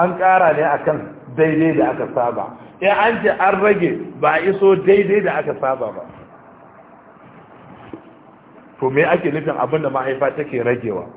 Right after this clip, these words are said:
Wasu ke ce abin da mahaifa take ragewa, ma'ana ciki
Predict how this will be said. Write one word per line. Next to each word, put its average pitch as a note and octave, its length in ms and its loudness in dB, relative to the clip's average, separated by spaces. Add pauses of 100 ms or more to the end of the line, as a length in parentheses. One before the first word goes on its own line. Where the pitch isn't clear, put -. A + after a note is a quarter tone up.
(680)
Wasu C3 240 -6
ke C#3 200 -4
ce C#3+ 220 0 (400)
abin C3 300 0
da C#3+ 80 0
mahaifa D3 500 0
take C#3+ 300 0
ragewa, C3 560 2 (460)
ma'ana A#2+ 560 -2 (580)
ciki E3+ 380 -10